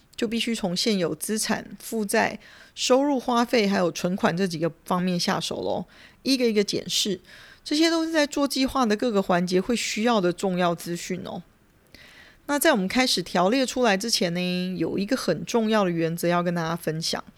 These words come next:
那就是所谓的保守原则哦。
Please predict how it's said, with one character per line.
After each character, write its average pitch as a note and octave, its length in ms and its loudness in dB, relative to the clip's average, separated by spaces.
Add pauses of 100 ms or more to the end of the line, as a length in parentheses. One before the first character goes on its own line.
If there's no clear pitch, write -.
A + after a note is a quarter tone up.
(500)
那 C#4 120 2
就 C4+ 160 2
是 C4 80 -2
所 F3+ 220 0
谓 G#3 180 2
的 E3+ 220 2 (180)
保 E3+ 300 2
守 - 320 -2
原 C2+ 260 -6
则 - 280 -4
哦。 B2+ 200 -4